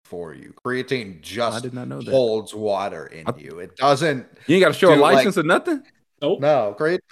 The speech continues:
Speaker 2: Damn.
Speaker 1: creatine's not a
Speaker 2: Oh,
Speaker 1: steroid.
Speaker 2: excuse me.
Speaker 1: Like, you could, no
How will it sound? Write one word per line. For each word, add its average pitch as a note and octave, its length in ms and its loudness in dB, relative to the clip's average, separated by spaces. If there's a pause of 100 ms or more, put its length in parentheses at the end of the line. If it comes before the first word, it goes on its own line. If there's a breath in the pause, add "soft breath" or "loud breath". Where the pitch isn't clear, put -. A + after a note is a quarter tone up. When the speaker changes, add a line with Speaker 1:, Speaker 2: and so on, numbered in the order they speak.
(140)
Speaker 2:
Damn. F4 240 0
Speaker 1:
creatine's F#3 360 2
not E3 160 6
a - 20 4
Speaker 2:
Oh, - 100 0
Speaker 1:
steroid. C#3 340 6
Speaker 2:
excuse G#3 140 -2
me. G#3+ 40 -2
Speaker 1:
Like, A#2 180 -4
you F3+ 160 0
could, F3 160 0 (420 soft breath)
no F3+ 480 6